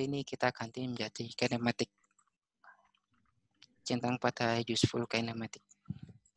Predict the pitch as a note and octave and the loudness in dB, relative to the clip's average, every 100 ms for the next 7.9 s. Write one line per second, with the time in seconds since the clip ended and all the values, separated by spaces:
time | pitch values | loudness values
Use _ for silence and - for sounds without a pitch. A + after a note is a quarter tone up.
0 | _ _ _ _ _ _ _ _ _ _ | _ _ _ _ _ _ _ _ _ _
1 | _ _ _ _ _ _ _ _ - - | _ _ _ _ _ _ _ _ -18 -12
2 | - - _ - - _ _ _ _ - | -10 -12 _ -20 -20 _ _ _ _ -20
3 | - - _ _ _ _ - - - _ | -20 -20 _ _ _ _ -20 -20 -20 _
4 | - F#3+ _ _ _ _ - - _ - | -20 -20 _ _ _ _ -20 -20 _ -20
5 | _ _ - - G5 _ - - - - | _ _ -20 -20 -20 _ -20 -20 -20 -20
6 | _ - - _ _ _ _ - A#2+ - | _ -20 -20 _ _ _ _ -4 -4 -2
7 | A#2 A#2 A#2 B2+ C3+ - - A#2+ | -2 0 0 0 -4 -6 2 6